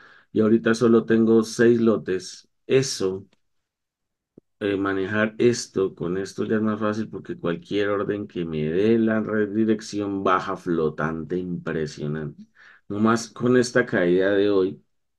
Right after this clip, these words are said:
bajé cien dólares de flotante, solo con esta caída. ¿Sí? Yo recogí la ganancia, quité algunas ventas de por allá abajo. Ahorita dejo que se devuelva.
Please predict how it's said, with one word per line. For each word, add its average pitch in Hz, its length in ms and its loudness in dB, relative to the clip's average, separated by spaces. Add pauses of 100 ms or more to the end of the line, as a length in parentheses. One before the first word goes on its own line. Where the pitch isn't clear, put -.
(260)
bajé 87 520 -4 (840)
cien 120 520 4
dólares 107 440 4
de 85 100 0
flotante, 87 640 -6
solo 113 360 -4
con 95 200 -6
esta 87 260 -10
caída. - 320 -12 (960)
¿Sí? - 340 0
Yo 104 160 4
recogí 95 460 -2
la 113 120 2
ganancia, 143 800 2 (540)
quité 90 380 -4
algunas 87 580 -2
ventas 90 400 0
de 92 80 -2
por 95 220 -2
allá 110 220 2
abajo. 143 520 4 (500)
Ahorita 90 420 0
dejo 98 300 2
que 123 140 -2
se 127 160 0
devuelva. 131 840 4